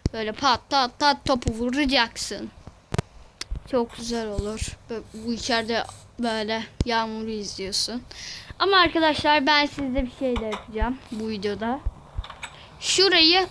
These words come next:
bütün evin etrafını su yapacağım. Sizle birlikte. Ben her yerini yaptım.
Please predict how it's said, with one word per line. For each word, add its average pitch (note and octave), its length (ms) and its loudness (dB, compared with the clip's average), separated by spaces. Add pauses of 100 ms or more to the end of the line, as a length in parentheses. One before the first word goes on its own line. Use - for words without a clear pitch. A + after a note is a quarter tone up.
(160)
bütün E4 300 4
evin B3 280 4
etrafını G#3+ 640 -2 (120)
su A3+ 60 -6
yapacağım. G#3+ 680 -8 (440)
Sizle G3+ 360 -2
birlikte. A3 540 -4 (680)
Ben C4 200 6
her D4 180 8
yerini C4 320 4
yaptım. B3+ 420 4